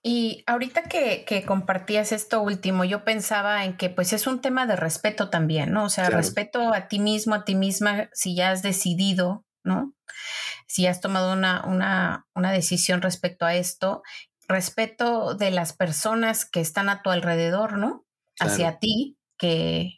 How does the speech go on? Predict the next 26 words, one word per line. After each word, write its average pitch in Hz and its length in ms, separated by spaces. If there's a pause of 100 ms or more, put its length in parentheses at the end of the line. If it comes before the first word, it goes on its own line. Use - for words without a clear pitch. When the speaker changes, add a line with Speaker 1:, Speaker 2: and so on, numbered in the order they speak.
Speaker 1:
que 165 160
ya 180 460 (100)
has 180 460 (880)
tomado 185 380
una, 190 320
una 190 180
def-, 175 260
una 185 680
decisión. 180 680 (400)
Speaker 2:
Claro. 107 220 (760)
Speaker 1:
Pero 285 400
también 247 500
pensaba, 285 760
Bernardo, 196 920
en 226 280
cómo, 320 800 (880)
hablando, 240 760
eh, - 40 (280)
obviamente 208 720
también 185 420
desde 185 480
el 175 180
tema 185 240
de 180 100
salud 170 320
mental 180 580